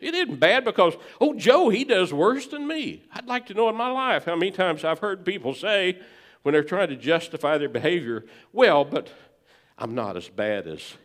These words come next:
he is or not as bad as she is.'" But again, we understand that's not the ruler we get measured by, right?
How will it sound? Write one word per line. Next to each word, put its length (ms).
he 280
is 240
or 100
not 200
as 100
bad 320
as 100
she 400
is.'" 280
But 100
again, 280
we 100
understand 480
that's 220
not 200
the 100
ruler 420
we 100
get 220
measured 360
by, 160
right? 300